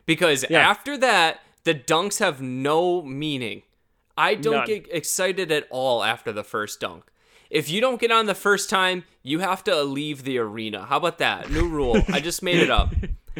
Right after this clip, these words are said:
Speaker 1: We'll have fifteen people. Each person gets one attempt, where if you move on the court, that's your attempt. And as soon as you don't, you have to go home.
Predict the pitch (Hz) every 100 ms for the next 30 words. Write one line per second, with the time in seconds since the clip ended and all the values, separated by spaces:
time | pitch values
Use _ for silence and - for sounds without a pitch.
0 | 170 330 147 156 151 - - 220 - 285
1 | 247 226 202 202 190 - _ - 202 -
2 | 214 208 294 196 151 135 127 156 240 -
3 | 196 170 180 - - - - 139 147 147
4 | 147 131 208 262 170 135 165 240 226 220
5 | 220 214 - 180 175 131 139 - 208 175
6 | 147 151 123 127 127 127 - 170 190 202
7 | 208 185 160 156 131 131 131 120 113 113
8 | 139 139 135 117 104